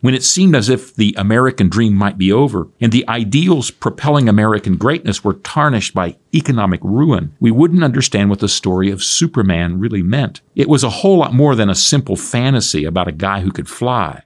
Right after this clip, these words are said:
It was a story about rescuing those who felt engulfed by their circumstances and unable to help themselves. That's why the Man of Steel represents the American way, knowing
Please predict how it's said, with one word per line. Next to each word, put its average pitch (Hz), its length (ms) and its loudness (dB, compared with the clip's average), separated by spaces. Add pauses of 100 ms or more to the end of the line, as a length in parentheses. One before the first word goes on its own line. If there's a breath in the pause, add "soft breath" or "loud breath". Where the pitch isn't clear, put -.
(100)
It - 120 -2
was 165 140 2
a 190 60 2
story 131 320 2
about 110 260 -2
rescuing 117 720 0
those 90 240 -2
who 101 100 -2
felt 110 240 -2
engulfed 123 540 -2
by 98 120 -4
their 92 120 -4
circumstances 113 800 -4 (240 soft breath)
and 98 340 -2
unable 127 460 2
to 95 140 -6
help 98 260 -8
themselves. 117 720 -6
That's 151 240 -2
why 127 340 0
the 110 180 0
Man 120 220 0
of 104 120 0
Steel 151 580 0 (120)
represents 110 680 0
the 107 240 0
American 95 540 0
way, 135 440 -2
knowing 135 460 2